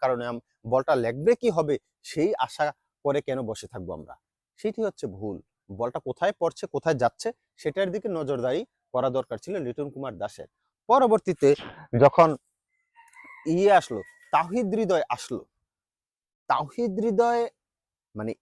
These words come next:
এতটাই যে, আহ, অফ ফর্মে আছে, তাকে কেন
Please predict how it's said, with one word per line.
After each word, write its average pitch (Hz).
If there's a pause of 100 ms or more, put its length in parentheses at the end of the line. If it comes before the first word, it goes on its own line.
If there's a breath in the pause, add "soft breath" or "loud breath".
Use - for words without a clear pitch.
এতটাই 233 (480)
যে, 170 (580)
আহ, 101 (680)
অফ 165 (120)
ফর্মে 254
আছে, 147
তাকে 139 (120)
কেন 165